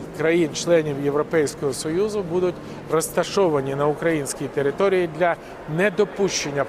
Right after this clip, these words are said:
повторного удару по нашій території. Звичайно, що ми би дуже хотіли, щоб якнайшвидше укласти мирну угоду,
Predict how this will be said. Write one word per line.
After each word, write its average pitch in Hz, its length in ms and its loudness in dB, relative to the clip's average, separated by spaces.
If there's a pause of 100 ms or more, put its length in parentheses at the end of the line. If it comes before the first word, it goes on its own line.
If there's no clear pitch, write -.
повторного 185 800 2 (140)
удару 151 500 2 (500)
по 160 340 4 (300)
нашій 151 420 -2
території. 139 520 2 (560)
Звичайно, 175 680 2
що 190 520 4 (640)
ми 180 100 4
би 170 360 6 (280)
дуже 180 260 2
хотіли, 135 520 0
щоб 131 260 -6 (1120)
якнайшвидше 165 760 0
укласти 135 680 0 (580)
мирну 147 300 2
угоду, 170 540 2